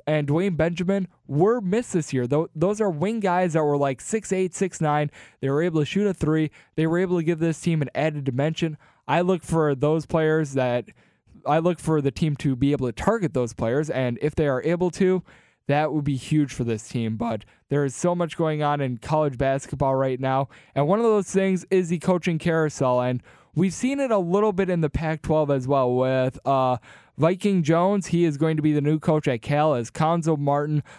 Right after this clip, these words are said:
leaves Missouri, or I should say leaves Cal, and he goes to Missouri, and he takes over for Kim Anderson, who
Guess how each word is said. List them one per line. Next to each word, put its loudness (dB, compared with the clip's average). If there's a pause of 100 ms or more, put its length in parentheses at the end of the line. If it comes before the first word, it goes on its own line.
(140)
leaves 0
Missouri, 0 (100)
or -2 (240)
I -2
should -6
say 0
leaves 0
Cal, 2 (220)
and -2
he -4
goes 0
to -2
Missouri, -2
and -6
he -4
takes -4
over -2
for -8
Kim -2
Anderson, -2
who 0